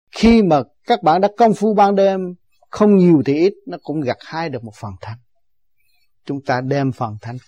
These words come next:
cất nơi thanh trước khi chúng ta làm việc trượt, thì chúng ta không có bị mất. Hiểu chưa? Thì cái đó là kêu bằng chánh niệm. Rồi từ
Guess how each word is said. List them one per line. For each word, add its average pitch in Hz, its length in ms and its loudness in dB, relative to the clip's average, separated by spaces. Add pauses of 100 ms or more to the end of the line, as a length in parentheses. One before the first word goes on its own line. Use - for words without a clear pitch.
cất 247 120 0 (100)
nơi 165 240 0
thanh 156 300 -6
trước 240 160 -2
khi 151 220 -4
chúng 160 120 -14
ta 139 140 -8
làm 107 220 -8
việc 98 140 -16 (640)
trượt, 131 160 -4 (1300)
thì 110 160 -14
chúng 139 200 -10
ta 127 100 -6
không 135 220 -20
có 135 120 -16
bị 120 80 -12 (100)
mất. 131 120 -14 (1300)
Hiểu 160 160 -2
chưa? 165 160 0 (640)
Thì 104 100 -16 (100)
cái 156 120 -4
đó 165 460 -2
là 123 120 -20
kêu 135 140 -8
bằng 101 80 -18 (140)
chánh 180 180 -6
niệm. 127 220 -12 (1120)
Rồi 151 200 0 (160)
từ 165 260 6